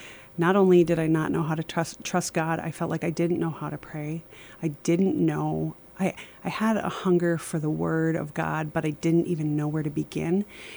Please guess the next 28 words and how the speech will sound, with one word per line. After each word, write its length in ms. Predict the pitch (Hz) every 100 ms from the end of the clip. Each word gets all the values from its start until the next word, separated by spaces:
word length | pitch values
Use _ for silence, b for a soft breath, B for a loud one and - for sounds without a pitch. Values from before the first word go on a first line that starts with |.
| B
And, 160 | 175 180
and 400 | - 190 175 165 - - - - - - - 190
I'm 180 | 185
telling 400 | 175 - 196 202
you 160 | 175 160
that 200 | 160 156 b b b b
the 120 | 170 -
smallest 680 | - - 160 185 196 175
things, 220 | - 170 165
I 60 |
mentioned 300 | 160 160 165
this 180 | 156 -
earlier, 440 | 180 202 160 165 - -
are 100 | 156
so 500 | - - 175 180 180
hard 580 | - - 180 170 160 160 b b b b -
to, 520 | - - 180 165 160 156
um, 520 | - 170 160 160 147 143 - - - - - - - -
uh, 260 | - - 98
the 140 | 202
smallest 400 | 202 208 202 185
things 180 | 190 175
can 160 | - 175
be 80 | 151
so 220 | 170 156
overwhelming. 580 | 156 147 151 - 55 - B B B -
Um, 440 | 175 165 160 160 -
so 560 | - - 175 170 170